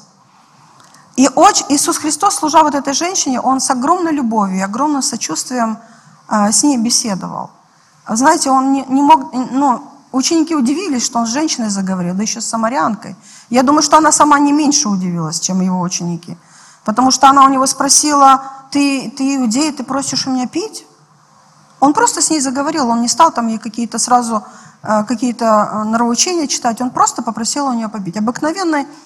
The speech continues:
разговор. Но этот разговор ей показал, что она принята.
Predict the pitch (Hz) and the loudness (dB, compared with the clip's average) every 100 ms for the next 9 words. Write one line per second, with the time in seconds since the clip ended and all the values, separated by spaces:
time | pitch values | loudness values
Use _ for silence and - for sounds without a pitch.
0 | _ - 233 233 269 262 196 - - - | _ -6 -4 -2 0 2 0 -2 -16 0
1 | 269 311 285 - 254 240 294 370 349 220 | 2 2 0 -2 -2 0 2 0 0 -2
2 | 294 294 - 247 247 233 302 339 - - | 0 -2 -2 -4 -2 2 6 6 4 -4
3 | 233 233 240 254 - 262 294 240 196 170 | -2 0 0 -2 -4 -2 0 0 -4 -8